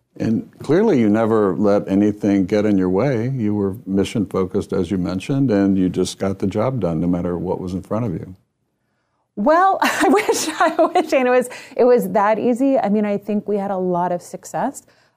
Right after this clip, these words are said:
Speaker 2: Um, one thing has always been my approach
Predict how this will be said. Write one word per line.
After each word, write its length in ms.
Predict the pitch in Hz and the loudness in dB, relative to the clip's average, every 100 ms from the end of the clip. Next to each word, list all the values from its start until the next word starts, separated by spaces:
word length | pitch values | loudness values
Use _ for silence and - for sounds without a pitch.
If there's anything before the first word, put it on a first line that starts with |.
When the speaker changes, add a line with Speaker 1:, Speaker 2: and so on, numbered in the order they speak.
| _ - | _ -4
Speaker 2:
Um, 480 | 170 165 151 151 - _ _ _ _ _ _ | -2 0 -2 -4 -10 _ _ _ _ _ _
one 360 | 180 190 196 185 | -2 0 0 -2
thing 400 | 196 190 180 - | -2 -2 -2 -4
has 100 | 170 | -6
always 360 | - 175 180 185 | -2 0 0 -2
been 180 | 190 180 | -2 -4
my 140 | 175 | -4
approach 600 | 170 170 165 156 151 - | -6 -8 -4 -4 -4 -14